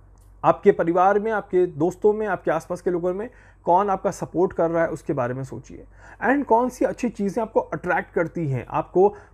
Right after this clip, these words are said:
मोटिवेट करती है, उसके बारे में सोचिए। और धीरे धीरे इस मेडिटेशन में अपने आप को पॉजिटिव बनाने की कोशिश करिए।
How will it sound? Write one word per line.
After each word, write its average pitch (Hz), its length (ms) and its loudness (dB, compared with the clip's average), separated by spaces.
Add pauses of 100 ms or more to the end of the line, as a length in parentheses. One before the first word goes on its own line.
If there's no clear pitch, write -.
मोटिवेट 214 380 0
करती 170 340 0
है, 135 100 -2
उसके - 340 -6
बारे 123 240 -6
में 113 100 -12
सोचिए। - 360 -20 (260)
और 160 120 -2
धीरे 233 340 0
धीरे 160 200 2
इस 175 120 -6
मेडिटेशन 156 480 -4
में 175 120 0
अपने 151 200 -4
आप 131 140 -4
को 220 160 8 (480)
पॉजिटिव 165 360 -2
बनाने 131 320 -6
की 170 120 -10
कोशिश 131 340 -12
करिए। - 340 -14